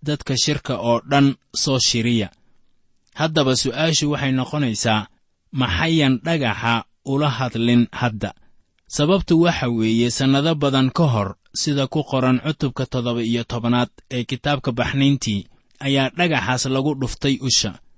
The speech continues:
oo biyo ayaa ka yimid. Marka waxay ahayd un in dhagaxa hal mar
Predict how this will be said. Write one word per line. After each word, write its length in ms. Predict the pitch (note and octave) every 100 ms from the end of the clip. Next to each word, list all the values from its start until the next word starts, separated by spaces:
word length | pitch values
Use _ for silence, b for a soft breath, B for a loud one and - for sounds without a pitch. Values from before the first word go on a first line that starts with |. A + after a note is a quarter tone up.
| _ _
oo 160 | C#3 C3+
biyo 380 | A#2+ C#3 E3+ E3+ -
ayaa 300 | - C3 B2+
ka 120 | A#2+ B2+
yimid. 380 | A#2 G#2+ G#2+ - _ _ -
Marka 540 | C3 C3 - B2+ A#2+ -
waxay 380 | E3 D3 C3 A2+
ahayd 400 | A#2 A#2 A#2 A2
un 200 | A#2+ A2+ A2+ _ _ _ -
in 200 | D3 C#3
dhagaxa 480 | E3 E3+ C3 - A#2 A2+ - -
hal 280 | - D3+ D3
mar 200 | C3